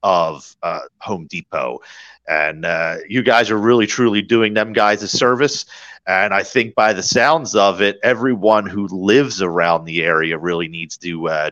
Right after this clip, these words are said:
check you guys out as well. And, uh, just do like Don says, like, uh,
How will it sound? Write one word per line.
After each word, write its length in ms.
check 300
you 80
guys 380
out 220
as 160
well. 360
And, 200
uh, 340
just 200
do 140
like 220
Don 320
says, 400
like, 280
uh, 300